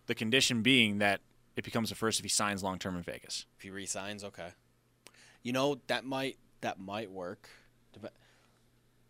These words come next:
Speaker 2: Cody Glass, a conditional first,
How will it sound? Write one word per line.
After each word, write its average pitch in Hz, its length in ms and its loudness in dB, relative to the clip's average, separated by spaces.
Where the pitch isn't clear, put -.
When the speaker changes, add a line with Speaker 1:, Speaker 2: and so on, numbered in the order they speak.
Speaker 2:
Cody 120 180 -4
Glass, 113 500 2
a 107 60 -10
conditional 110 440 -4
first, 104 640 -4